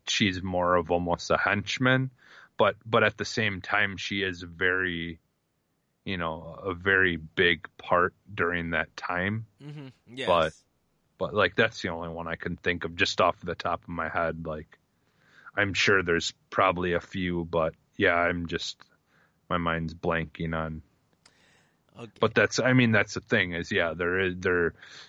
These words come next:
Speaker 1: yeah, there isn't maybe enough, uh, enough portrayal of, you know.
Speaker 2: Yes. So, um, we're gonna move on. Uh, why Joker is beloved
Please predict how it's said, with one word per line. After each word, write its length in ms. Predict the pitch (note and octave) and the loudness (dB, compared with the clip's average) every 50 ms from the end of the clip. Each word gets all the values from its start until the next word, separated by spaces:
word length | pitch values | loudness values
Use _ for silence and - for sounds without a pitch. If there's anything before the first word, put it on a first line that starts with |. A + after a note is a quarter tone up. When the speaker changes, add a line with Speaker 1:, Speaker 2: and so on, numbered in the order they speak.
| _ _ - | _ _ 2
Speaker 1:
yeah, 200 | G2 F2 D#2+ D#2+ | 4 4 4 4
there 240 | E2 E2+ F2 F2 F2 | 4 4 4 4 4
isn't 340 | E2+ E2 F2+ E2+ E2+ E2+ - | 2 0 -2 -4 -4 -4 -4
maybe 340 | F#2 F2 E2+ E2 D#2 E2 D#2+ | -2 -2 -2 -2 -2 -2 -4
enough, 560 | D#2+ E2 E2+ F2 E2 E2 - - - - _ _ - - | -2 -2 -2 -2 -4 -4 -6 -10 -20 -20 _ _ -12 -10
uh, 460 | F2+ F2+ - - - F2+ F#2 F#2+ - - | -8 -8 -8 -8 -8 -8 -8 -8 -4 0
enough 440 | G2+ G2+ F#2+ F#2 F2 E2+ - - - | 0 0 2 2 0 0 -2 -6 -6
portrayal 720 | - - F2 - - - F2+ F2 E2+ E2+ E2+ E2 E2 E2 E2 | -4 -2 -2 0 2 2 4 4 4 4 6 6 4 4 4
of, 320 | D#2+ D#2+ D#2+ F2 - - - | 2 0 -2 -6 -12 -10 -4
you 140 | G2 F2 E2 | -2 -2 -2
know. 280 | D#2+ D#2 D#2 D#2 D#2 - _ _ _ _ _ _ _ _ _ _ _ _ _ _ _ _ _ _ _ _ _ C3 C#3 | 0 -2 -4 -6 -8 -12 _ _ _ _ _ _ _ _ _ _ _ _ _ _ _ _ _ _ _ _ _ -20 -20
Speaker 2:
Yes. 320 | B2+ - - _ _ - _ _ _ _ _ _ _ _ _ - | -20 -20 -20 _ _ -20 _ _ _ _ _ _ _ _ _ -16
So, 280 | - - G3+ G3 G3 - - | -10 -8 -6 -6 -6 -6 -6
um, 300 | F3+ F3+ E3+ E3 D#3 E3 | -4 -4 -4 -4 -4 -6
we're 140 | F#3+ G#3 | -6 -6
gonna 180 | G#3+ A3 G#3 G3+ | -6 -6 -8 -8
move 260 | G3 F#3+ F#3 F3+ F3 - | -8 -8 -8 -8 -10 -12
on. 340 | D#3+ D#3+ E3 D#3+ D3 C3+ C3+ - | -10 -8 -8 -8 -8 -8 -10 -8
Uh, 220 | C3+ C3+ B2+ A#2+ A#2 C3 | -6 -6 -6 -6 -8 -8
why 220 | C3+ E3 A3 C4+ | -8 -8 -8 -8
Joker 460 | A#3 F#3+ - - F#3+ G3 F#3 - F3+ D#3+ | -10 -14 -14 -14 -14 -14 -12 -14 -14 -14
is 240 | C3 C3+ C3+ - | -14 -14 -16 -18
beloved 800 | _ - C3+ C3 B2 A#2+ A2+ A2+ A2 A2 G#2+ G#2+ A2 G#2+ _ _ | _ -16 -16 -16 -14 -14 -14 -12 -10 -10 -10 -10 -12 -14 _ _